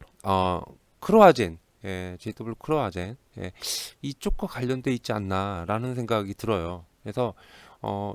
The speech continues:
지난 일월 초에도 그렇고요. 계속 주가가, 예, 움직이면서, 예, 움직이면서, 어, 그, 이 주가가 움직인다는 거 굉장히 중요하죠. 가든 안 가든,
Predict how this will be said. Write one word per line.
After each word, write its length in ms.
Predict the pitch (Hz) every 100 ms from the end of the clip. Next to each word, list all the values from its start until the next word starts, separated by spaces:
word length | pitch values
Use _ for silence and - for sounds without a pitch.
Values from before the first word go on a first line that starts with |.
| -
지난 400 | - 120 131 123
일월 260 | 127 139 -
초에도 380 | - 165 151
그렇고요. 460 | 113 107 - 92 117 -
계속 480 | 135 180 196 190
주가가, 600 | - - 113 113 147 160 - _ _ _ 110
예, 160 | 101
움직이면서, 1040 | 92 123 135 160 - 95 90 110 151 - 82 _ _ -
예, 80 | 104
움직이면서, 840 | 95 104 107 110 92 95 101 139 - - - - -
어, 200 | 92 87 _ _ - _ _ _ -
그, 480 | 113 104 98 95 87 - _ _ _ -
이 340 | 82 95 85 - -
주가가 320 | - 185 147
움직인다는 340 | 120 180 175
거 80 | 135
굉장히 260 | 120 120 113
중요하죠. 540 | 107 110 107 87 85
가든 380 | - - 107 131
안 160 | 101 85
가든, 300 | 90 85